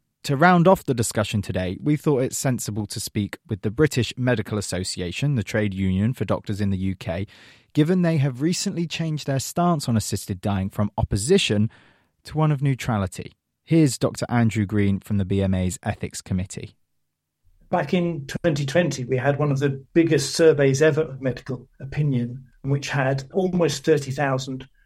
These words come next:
Speaker 2: responses looking at doctors' attitude to physician-assisted dying.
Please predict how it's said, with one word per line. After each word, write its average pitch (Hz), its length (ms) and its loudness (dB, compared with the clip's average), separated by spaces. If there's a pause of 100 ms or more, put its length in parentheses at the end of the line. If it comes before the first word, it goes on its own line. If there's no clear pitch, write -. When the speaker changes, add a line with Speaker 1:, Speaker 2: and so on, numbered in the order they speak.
(240)
Speaker 2:
responses 143 800 -4 (220)
looking 151 340 -2
at 160 260 -4
doctors' 147 560 0 (140)
attitude 139 720 0
to 143 420 0 (500)
physician-assisted 139 800 -2
dying. 127 420 4